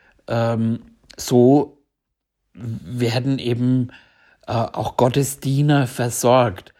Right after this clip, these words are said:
Äh, da haben wir dann auch nochmal eine, äh, äh, Bibelstelle in Galater sechs. Und so werden aber nicht nur die Diener versorgt, sondern auch eben diejenigen, die geben,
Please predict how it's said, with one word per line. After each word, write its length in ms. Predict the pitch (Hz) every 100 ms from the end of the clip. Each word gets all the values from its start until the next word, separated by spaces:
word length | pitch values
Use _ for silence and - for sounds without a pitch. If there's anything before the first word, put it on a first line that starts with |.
| _ _ _ -
Äh, 280 | 113 117 110 -
da 180 | - 113
haben 180 | 135 135
wir 120 | 131
dann 360 | 117 113 123 101 - _ _ _ _
auch 480 | 123 113 113 113 - _ _ _ _ _ _ _ _ _ _ _ _ - _ _
nochmal 380 | 123 123 131 143
eine, 420 | 135 123 120 -
äh, 300 | 131 113 107 98 - _ -
äh, 220 | 113 101 95
Bibelstelle 880 | 143 147 165 - 147 139 139 135 - -
in 320 | 113 110 -
Galater 640 | 107 113 110 107 107 92
sechs. 760 | - - 151 185 - - - - _ _ _ _ _ _ _ _ _ - - -
Und 240 | 147 123 - - -
so 220 | - 139 131
werden 240 | 143 151
aber 200 | 127 127
nicht 200 | 127 123
nur 140 | 127
die 160 | 113 107
Diener 440 | 95 165 208 220
versorgt, 560 | 196 127 - 117 117 -
sondern 360 | 123 123 120 117
auch 280 | 113 123
eben 400 | 139 127 127 120
diejenigen, 580 | 127 143 135 131 113 117
die 160 | 107 104
geben, 580 | 131 165 175 156 175